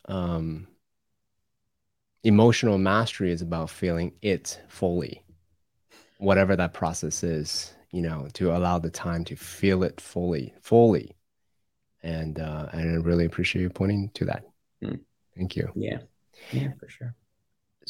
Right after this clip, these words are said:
Speaker 1: So since you came from the world of digital media, do you use digital media as a way to, 'cause you, you don't always have a room, let's say,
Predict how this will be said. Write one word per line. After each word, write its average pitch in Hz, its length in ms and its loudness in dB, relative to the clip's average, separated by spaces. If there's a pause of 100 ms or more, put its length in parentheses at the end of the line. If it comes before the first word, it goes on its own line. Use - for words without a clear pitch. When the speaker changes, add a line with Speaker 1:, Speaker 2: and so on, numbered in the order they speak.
(160)
Speaker 1:
So 117 260 8
since 131 260 8
you 120 100 6
came 139 240 6
from 143 140 4
the 117 60 8
world 104 240 8
of 90 60 -10
digital 92 340 2
media, 82 500 0 (220)
do - 120 -4
you 101 360 4
use 123 380 6
digital 110 380 2
media 104 580 2
as 90 160 -4
a 90 80 0
way 87 360 2
to, 85 760 -4 (1080)
'cause 104 160 4
you, 107 160 0 (180)
you 110 160 2
don't 120 160 8
always 110 320 6
have 95 280 0
a 92 120 -2
room, 90 480 -2
let's - 220 -8
say, 82 420 -6